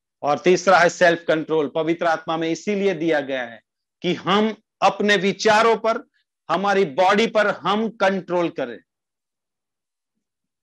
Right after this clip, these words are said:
क्योंकि अनुमति पवित्र आत्मा को यह बॉडी देगा,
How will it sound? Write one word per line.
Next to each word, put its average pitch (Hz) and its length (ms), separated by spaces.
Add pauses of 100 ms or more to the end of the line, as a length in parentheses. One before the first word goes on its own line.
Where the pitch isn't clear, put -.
(220)
क्योंकि 220 260
अनुमति 240 720
पवित्र 214 420
आत्मा 214 340
को 233 260
यह 196 220
बॉडी 190 400
देगा, 180 360